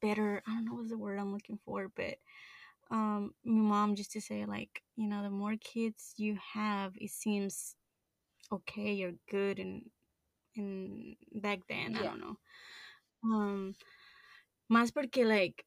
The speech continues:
Speaker 1: you know, the man wanted, wants that herencia, ¿cómo se dice? La, that, um,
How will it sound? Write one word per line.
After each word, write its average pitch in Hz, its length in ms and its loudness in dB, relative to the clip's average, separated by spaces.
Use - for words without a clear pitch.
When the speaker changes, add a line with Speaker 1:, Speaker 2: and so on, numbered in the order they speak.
Speaker 1:
you 254 120 2
know, 214 240 4
the 214 240 4
man 208 540 4
wanted, 214 520 4
wants 220 380 4
that 208 360 4
herencia, 220 440 0
¿cómo 262 160 -8
se 294 120 -10
dice? 277 180 -4
La, 208 200 0
that, 208 260 0
um, 196 520 -4